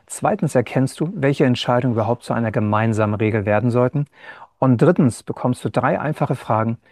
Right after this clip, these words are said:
mit denen du aus einer wiederkehrenden Rückfrage einen Standard machst, der nicht mehr von einer einzelnen Person abhängt. Moin, Servus, Grüße und Hallo und herzlich willkommen bei Wenn's drauf ankommt. Elf Minuten für klare Entscheidung und wirksame Führung.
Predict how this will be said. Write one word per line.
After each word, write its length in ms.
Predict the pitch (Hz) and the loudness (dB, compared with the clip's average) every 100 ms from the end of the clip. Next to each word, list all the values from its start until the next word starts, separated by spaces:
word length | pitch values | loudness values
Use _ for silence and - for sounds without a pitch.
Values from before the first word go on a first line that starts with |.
| _ - | _ -14
mit 120 | 110 | -6
denen 120 | 110 | -4
du 80 | 101 | -4
aus 120 | - | -4
einer 200 | 107 107 | -4 -2
wiederkehrenden 560 | 143 160 - 131 127 113 | 0 0 2 2 2 2
Rückfrage 600 | 123 - - 113 117 110 | -2 -4 -4 -2 0 -2
einen 120 | 107 | -4
Standard 460 | - 135 139 113 - | -4 -2 0 0 0
machst, 320 | 110 - - _ - _ - | -4 -4 -18 _ -20 _ -2
der 100 | 113 | 0
nicht 240 | 165 - | 0 0
mehr 100 | 147 | -2
von 180 | - 117 | 0 -2
einer 220 | 110 104 | -2 -2
einzelnen 340 | 113 110 120 | -2 -2 -4
Person 360 | 117 123 113 98 | -2 -4 -4 -6
abhängt. 440 | - - - - _ _ _ - _ 123 | -8 -12 -16 -20 _ _ _ -20 _ 2
Moin, 220 | 170 160 | 4 6
Servus, 360 | 139 139 139 | 6 4 0
Grüße 300 | - 127 - | -2 -2 0
und 180 | 123 - | -2 -2
Hallo 200 | 110 120 | -2 0
und 240 | 120 117 - | 0 -4 -6
herzlich 400 | - 113 - - | -8 -6 -8 -8
willkommen 320 | - - 107 | -8 -4 -2
bei 180 | 107 104 | -2 0
Wenn's 220 | 104 - | -2 -2
drauf 180 | 110 107 | -6 -4
ankommt. 440 | 104 - - - _ _ - - _ | -8 -8 -12 -14 _ _ -20 -20 _
Elf 240 | 156 175 | 2 4
Minuten 340 | 147 143 151 143 | 2 2 2 0
für 140 | 131 | -2
klare 340 | - 113 110 | 0 0 2
Entscheidung 540 | 113 113 110 104 110 117 | 0 -2 -2 -2 -2 -6
und 180 | 110 101 | -6 -4
wirksame 460 | 110 - 113 110 | -6 -4 -4 -4
Führung. 400 | - 117 107 113 | -4 -6 -6 -12